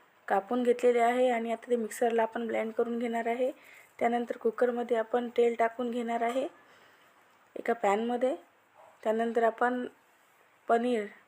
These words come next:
त्यामध्ये फ्राय करून घेणार आहे. तुम्हाला जर आवडत असेल तर करा, नाहीतर ऑप्शनल आहे. मला तर फ्राय केलेले पनीर आवडते. त्यानंतर आपण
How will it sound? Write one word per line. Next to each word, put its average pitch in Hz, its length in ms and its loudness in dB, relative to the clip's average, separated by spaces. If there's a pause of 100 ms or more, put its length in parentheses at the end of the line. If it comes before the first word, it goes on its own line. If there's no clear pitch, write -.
(680)
त्यामध्ये 220 480 2
फ्राय 196 340 6
करून 254 340 -2
घेणार 247 260 -2
आहे. 254 360 0
तुम्हाला 208 500 -2
जर 226 220 0 (960)
आवडत 214 360 2
असेल 226 360 0
तर 247 120 4
करा, 226 340 2
नाहीतर 233 320 -4 (260)
ऑप्शनल 233 500 0
आहे. 247 280 0 (580)
मला 220 260 4
तर 247 240 0 (1040)
फ्राय 214 320 2
केलेले 202 400 -2
पनीर 214 520 -2
आवडते. 196 540 -2 (580)
त्यानंतर 247 440 2
आपण 226 440 2